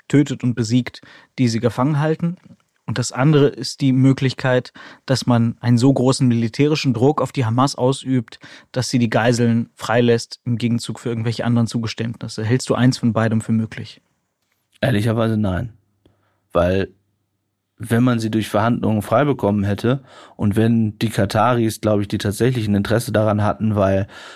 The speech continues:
Speaker 2: sie dadurch international Anerkennung hätten gewinnen können, wenn die es nicht durch Verhandlungen schaffen, und es gab ja immer wieder diese Geisterzahlen, oh, jetzt geht's um fünfzig Geiseln und die kommen raus und so weiter und so fort,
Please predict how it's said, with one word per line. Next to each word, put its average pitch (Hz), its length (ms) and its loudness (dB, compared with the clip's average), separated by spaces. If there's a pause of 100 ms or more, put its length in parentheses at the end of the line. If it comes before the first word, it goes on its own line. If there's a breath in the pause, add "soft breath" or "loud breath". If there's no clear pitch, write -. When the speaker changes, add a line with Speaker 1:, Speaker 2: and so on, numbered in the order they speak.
(140 loud breath)
Speaker 2:
sie 107 540 -2
dadurch 98 600 0
international 101 1000 0
Anerkennung 107 560 0
hätten 107 220 0
gewinnen 107 380 2
können, 120 360 0 (380 loud breath)
wenn 107 160 2
die 127 120 2
es 160 140 0
nicht 113 160 2
durch 110 140 0
Verhandlungen 104 500 0
schaffen, 107 460 0
und 98 80 2
es - 100 -6
gab 110 160 -2
ja 110 80 2
immer 120 260 0
wieder 104 160 2
diese 101 220 -2
Geisterzahlen, 107 800 0
oh, 113 180 2
jetzt 101 220 -2
geht's 107 180 -2
um 98 100 -2
fünfzig 117 420 -2
Geiseln 101 460 0
und 101 40 -4
die 117 120 -2
kommen 107 260 0
raus 98 320 0
und 113 120 -4
so 101 120 -2
weiter 98 240 0
und 101 80 -2
so 95 80 -2
fort, 107 340 -2